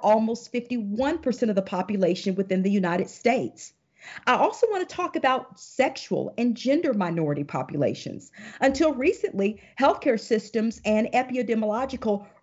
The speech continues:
surveys often didn't ask the sexual orientation and gender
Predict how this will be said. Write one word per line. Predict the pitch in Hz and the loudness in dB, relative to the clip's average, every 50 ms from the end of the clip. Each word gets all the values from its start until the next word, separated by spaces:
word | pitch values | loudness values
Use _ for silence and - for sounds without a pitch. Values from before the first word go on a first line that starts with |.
| - | -18
surveys | 185 - - - 247 294 403 - 233 214 240 233 - - | -16 -4 0 2 2 2 2 2 2 2 0 0 -2 0
often | 214 226 277 - - 311 220 196 | 0 0 0 0 -4 -4 -2 -2
didn't | 240 240 247 247 254 - | -2 -2 -2 -4 -4 -2
ask | 196 196 269 311 240 254 - - - _ _ _ _ _ | -2 0 0 0 -2 -4 -6 -8 -14 _ _ _ _ _
the | - 247 247 | 0 0 0
sexual | 247 - 254 233 240 - - 233 - | 2 2 0 0 0 0 -4 -2 0
orientation | - 214 214 208 208 202 - - 220 233 311 311 - - 214 220 | 0 0 0 0 -2 -4 -4 -2 -2 -2 -2 -2 -2 -2 -2 -2
and | - - 202 214 190 | -2 -2 -2 -2 -2
gender | - - 226 233 226 226 | 0 0 0 2 2 0